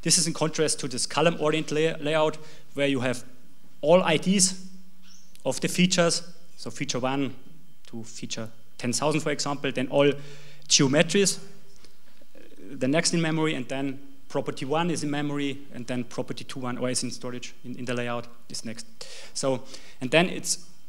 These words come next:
important to subdivide these columns into so-called streams. This is some naming from, from the org format,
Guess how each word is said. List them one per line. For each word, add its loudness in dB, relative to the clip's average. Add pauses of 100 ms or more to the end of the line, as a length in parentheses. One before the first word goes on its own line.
important 4
to -2
subdivide 2 (240)
these 0
columns 2
into -4
so-called -2
streams. 0
This -4
is -2
some -4 (460)
naming 0
from, -4 (240)
from -4
the -4
org 2
format, -4